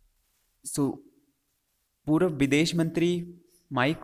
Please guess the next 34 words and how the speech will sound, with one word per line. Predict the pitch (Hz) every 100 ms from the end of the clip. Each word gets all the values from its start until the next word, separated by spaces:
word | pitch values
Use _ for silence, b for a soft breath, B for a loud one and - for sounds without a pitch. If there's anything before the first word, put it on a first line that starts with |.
| -
पोम्पियो | 139 143 160
समेत | 170 156 147 147
अट्ठाईस | 139 - 143 165
अधिकारियों | 160 165 156 147 156
पर | 151
प्रतिबंध | 143 143 131 139 151
लगाने | 143 120 117 123 135
का | 147
फैसला | 127 127 -
लिया | 120 127 151
है? | 156
तो | 135
उसका | - 143
नाम | 123 123 127
है | 131 160 - _ _ -
चीन। | 170 147 107 - b b b
इंपॉर्टेंट | 120 120 127 156 160
क्वेश्चन | 170 170 180
है। | 175 170 175 b b b b
नेक्स्ट | 123 131
वन | 170 175
है, | 180
किस | 180 147
देश | 135 156 180 190
को | - 175
हाल | - 135 156
ही | 170
में | 170 170
वित्तीय | 135 147 165 190
रिपोर्टिंग | 175 151 147 160 165
में |
उत्कृष्टता | 147 139 - 147 143 170 165
के | 160
लिए | 143 143 156